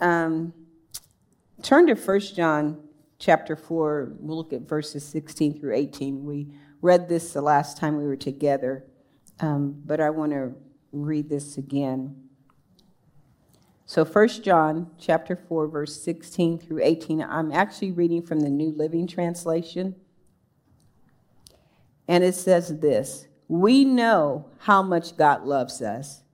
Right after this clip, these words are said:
and we have put our trust in his love. God is love, and all who live in love live in God, and God lives in them.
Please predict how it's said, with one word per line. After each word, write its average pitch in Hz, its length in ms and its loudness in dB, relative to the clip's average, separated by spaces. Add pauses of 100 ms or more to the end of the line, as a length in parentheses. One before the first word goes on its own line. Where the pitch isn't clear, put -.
(420)
and 175 160 6
we 220 180 4
have 165 400 4
put 175 160 2
our 151 220 2
trust 151 760 -2 (160)
in 151 220 0
his 139 280 -4
love. 127 460 -2 (680)
God 156 380 8
is 190 320 0
love, 123 400 -2 (240)
and 160 160 4
all 196 240 6
who 190 180 -2
live 175 380 0
in 151 240 -2
love 143 420 2 (160)
live 160 320 2
in 139 220 -2
God, 135 440 0 (480)
and 160 220 6
God 180 320 6
lives 156 380 -2
in 151 240 0
them. 135 480 -2